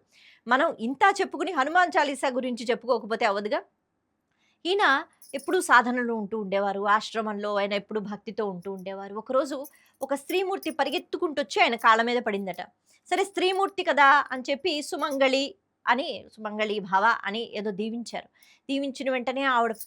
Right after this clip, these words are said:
పైకి లేచి ఒకటే ఏడుపుతో, "మా ఆయన చనిపోయాడు, ఎలాగైనా ఆయన్ని మీరు బ్రతికించాలి, మీరు ఇప్పుడు సుమంగళి అన్నారు,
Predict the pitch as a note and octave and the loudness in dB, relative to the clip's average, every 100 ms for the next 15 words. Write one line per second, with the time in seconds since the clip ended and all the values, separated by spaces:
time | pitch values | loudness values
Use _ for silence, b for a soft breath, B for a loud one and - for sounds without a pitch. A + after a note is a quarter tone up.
0 | - - - F3 A#3 B3+ A3 G#3 - G#3 | -14 -14 -4 -4 -2 0 0 0 -4 -6
1 | G#3 G#3 A#3+ C4 B3+ A3+ A3 A3+ A#3 A3 | -4 -4 0 0 0 0 -2 -6 -4 -2
2 | G#3 G#3 A3 A3 A#3 A#3 G#3+ G#3+ A#3 A3+ | -2 -2 0 0 -2 -4 -6 -4 -4 0
3 | A3 G#3 G#3+ G#3+ A3+ A#3 B3 A3 A3 G#3+ | 0 -2 -2 2 2 2 2 2 2 -2
4 | G#3+ G3+ G#3 G#3 A3+ B3 A3 A3+ G#3+ G#3+ | -4 -2 -4 -4 -6 -8 0 0 0 -6
5 | b b A#3+ A#3+ G#3 A3+ - A3+ A#3+ B3 | b b -4 -2 -2 -4 -2 -2 2 4
6 | A#3+ A3+ G#3 A3+ G#3 G3+ | 4 2 2 0 0 -4